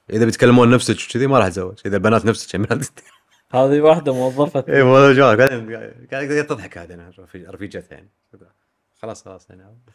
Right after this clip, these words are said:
Speaker 2: طفي.
Speaker 1: شافت، شافت إن أسئلتها، عرفت، شوي غريبة. والأجوبة اللي قاعد الرد عليه. و-،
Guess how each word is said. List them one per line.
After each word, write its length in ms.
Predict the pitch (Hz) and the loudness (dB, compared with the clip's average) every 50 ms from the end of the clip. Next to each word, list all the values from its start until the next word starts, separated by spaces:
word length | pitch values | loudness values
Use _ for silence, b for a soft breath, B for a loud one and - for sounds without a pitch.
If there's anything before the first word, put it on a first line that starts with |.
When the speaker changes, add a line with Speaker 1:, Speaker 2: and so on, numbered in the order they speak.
| _ _ _ _ _ _ _ _ _ _ _ | _ _ _ _ _ _ _ _ _ _ _
Speaker 2:
طفي. 420 | - 143 147 139 - 147 135 120 - - - _ _ _ _ _ - 143 - - - - - _ _ - - - - _ - - - _ _ _ _ - - 127 - - _ - 139 123 B B B B B B - 139 | 0 0 0 0 -2 -8 -10 -10 -10 -16 -18 _ _ _ _ _ -16 -16 -16 -16 -20 -20 -20 _ _ -20 -20 -20 -20 _ -20 -20 -20 _ _ _ _ -20 -20 -20 -20 -18 _ -8 -8 -8 B B B B B B -16 -12
Speaker 1:
شافت، 600 | 139 - 180 208 175 120 110 110 123 131 131 131 | 0 2 4 6 6 6 4 4 6 6 6 4
شافت 300 | 120 107 147 143 120 107 | 4 6 6 4 6 4
إن 140 | 110 104 117 | 4 2 2
أسئلتها، 480 | 110 - 110 120 127 123 - 101 92 92 | 2 2 4 4 4 4 4 2 0 2
عرفت، 180 | 101 104 - | 0 0 -2
شوي 200 | - - 101 95 | -2 -2 0 2
غريبة. 320 | 104 104 107 104 117 123 127 - _ _ _ _ _ _ _ _ _ _ _ _ _ _ - | 2 2 4 4 2 0 0 -4 _ _ _ _ _ _ _ _ _ _ _ _ _ _ -6
والأجوبة 440 | 101 104 110 120 113 107 131 135 | 0 2 4 4 4 4 4 4
اللي 180 | 135 120 104 117 | 4 4 4 2
قاعد 140 | 110 104 92 113 | 2 0 -2 -4
الرد 640 | 87 98 95 95 98 104 107 107 104 110 98 98 | -8 -8 -10 -12 -14 -14 -12 -6 -4 -4 -2 -2
عليه. 200 | 98 101 98 98 b b b b b b b _ - | -4 -6 -8 -10 b b b b b b b _ -14
و-، 160 | 147 165 143 | -10 -10 -10